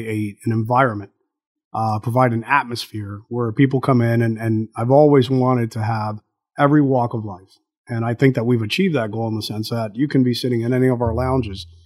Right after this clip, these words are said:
and you're sitting next to a, a prominent, uh, attorney or, uh, I mean, really just every walk of life, every walk of life. You never know who you're, who you're gonna meet. You never know who you're gonna sit next to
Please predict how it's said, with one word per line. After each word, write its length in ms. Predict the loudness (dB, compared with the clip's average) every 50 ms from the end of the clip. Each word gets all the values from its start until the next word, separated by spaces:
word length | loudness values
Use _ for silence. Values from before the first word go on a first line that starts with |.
| _ _ _ _ _ _ _
and 380 | -4 -2 0 0 0 0 0 2
you're 220 | 2 2 2 2
sitting 640 | 0 -2 -2 0 0 0 0 0 0 0 -2 -4 -6 _ _ _ _ _ _ _ _ _ -2
next 280 | 0 0 0 -2 -2
to 140 | -2 -2 0
a, 280 | 0 -2 -2 -4 -4 -4
a 40 |
prominent, 680 | -6 _ 0 2 4 4 4 4 2 0 -2 -4 -4 -4
uh, 440 | -2 -2 0 0 -2 -2 -4 -6 -8 -10 -14 _ _ _ _ _ -20
attorney 720 | -12 -2 0 2 4 4 4 4 4 4 4 2 0 -2 _ -6
or, 460 | -2 2 2 4 4 2 2 0 -4 _ _ _ _ _ _ _ _ _ _ _ _ _ _ _ -16 -12 -10
uh, 340 | -8 -8 -6 -8 -8 -8 -10 -14 -16 _ _ _ _ _ _ _ _ _ _ _
I 40 | 0 2
mean, 160 | 2 4 4
really 220 | 2 2 2 2 2
just 240 | 0 -2 -4 -2 0
every 200 | 0 2 2 2
walk 340 | 2 2 2 0 0 0 -4
of 80 | -8 -12
life, 160 | -12 -14 -16 _ _ _ _ _ _ _ -2
every 160 | 0 2 2
walk 220 | 2 2 0 -2
of 80 | -4 -6
life. 180 | -8 -8 -10 -10 -6
You 60 | -4
never 220 | -2 0 0 0 0
know 300 | 2 2 2 2 2 2
who 160 | 2 2 2
you're, 140 | 2 0 -2
who 200 | -2 -4 -4 -2
you're 120 | -2 -2 -2
gonna 160 | -2 -4 -4
meet. 220 | -4 -6 -8 -10 -12
You 60 | -10
never 200 | -8 -6 -4 -2
know 160 | -2 0 0 0
who 60 | 0
you're 100 | 0 0
gonna 140 | -2 -4 -6
sit 180 | -8 -10 -12
next 220 | -10 -12 -12 -10 -6
to 200 | -4 -4 -4